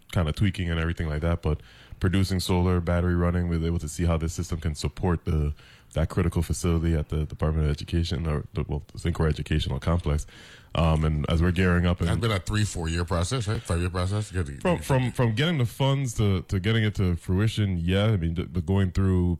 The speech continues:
Speaker 1: procurement, going through contracting, going through, um, you know, the construction. The construction actually was, was quick. When we started, when we broke ground in April of, I think, last year is when we broke ground, and by October, the installation was complete. Then it was just the kind of, you know,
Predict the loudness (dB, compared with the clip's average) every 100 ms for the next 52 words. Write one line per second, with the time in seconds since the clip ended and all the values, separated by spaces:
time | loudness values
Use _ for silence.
0 | -4 -4 0 2 2 0 0 0 0 0
1 | 2 2 4 2 2 0 0 0 0 0
2 | -2 -2 0 0 0 0 2 2 4 4
3 | 2 -2 -8 -4 -2 -2 -4 -6 -8 -8
4 | -6 -8 -4 -4 0 -2 0 -2 0 0
5 | 0 0 0 0 0 0 -2 -6 -4 -2
6 | -2 0 0 0 0 2 2 0 0 0
7 | 2 2 2 2 -2 -6 -4 -2 0 2
8 | 0 -2 -10 -18 -20 -12 -8 -6 -2 -2
9 | -2 -2 0 2 2 2 0 0 0 2
10 | 2 0 -2 -8 -18 -20 -6 0 0 0
11 | 0 0 0 0 -2 -4 -2 -2 -2 -2
12 | -4 -6 -8 -2 0 0 -2 -4 -4 -2
13 | -4 -4 -2 -2 -2 -4 -6